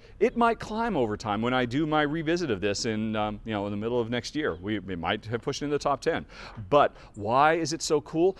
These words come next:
We've seen a lot of polyomino tile laying games, right? What makes this one stand out? Uh, these games always focus on the buildings, you know, the weird shaped buildings you have to jigsaw puzzle together, and this game has that.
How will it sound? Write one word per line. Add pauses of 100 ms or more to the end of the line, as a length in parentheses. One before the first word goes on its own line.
(160)
We've
seen
a
lot
of
polyomino
tile
laying
games,
right? (280)
What
makes
this
one
stand
out? (500)
Uh, (100)
these
games
always
focus
on
the
buildings,
you
know,
the
weird
shaped
buildings
you
have
to
jigsaw
puzzle
together,
and
this
game
has
that.